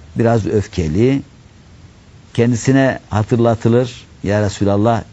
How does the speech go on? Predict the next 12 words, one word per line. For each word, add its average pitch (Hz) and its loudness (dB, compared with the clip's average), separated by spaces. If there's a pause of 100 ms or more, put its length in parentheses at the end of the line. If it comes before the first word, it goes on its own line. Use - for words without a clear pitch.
(240)
niye 107 0 (160)
böyle, 80 -4 (440)
namaz 110 -2
mı 127 -2
kısaldı, 123 0
unuttun 110 -2
mu?" 90 -6 (1120)
"Hayır." 123 2 (140)
diyor 98 -2
ama 107 0
iki 101 -2
rekat 101 0